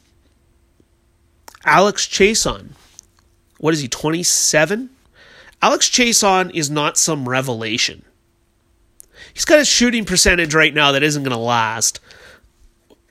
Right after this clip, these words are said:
You know, you have to understand that if you're an Oilers fan. Alex Chiasson, though, has been a guy who for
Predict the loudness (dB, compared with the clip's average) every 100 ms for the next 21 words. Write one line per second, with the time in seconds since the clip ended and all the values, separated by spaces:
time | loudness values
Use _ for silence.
0 | _ _ _ -4 -2 -2 -6 -12 _ _
1 | _ -8 0 2 2 2 0 2 0 2
2 | 2 2 -2 -2 -4 -2 0 0 -2 -4
3 | -8 -14 -20 -20 -20 _ _ _ _ 2
4 | 4 4 2 2 2 2 2 0 -2 0
5 | -2 -4 _ -4 -4 0 0 2 4 4
6 | 4 2 0 -4 -4 -4 0 2 2 2
7 | -2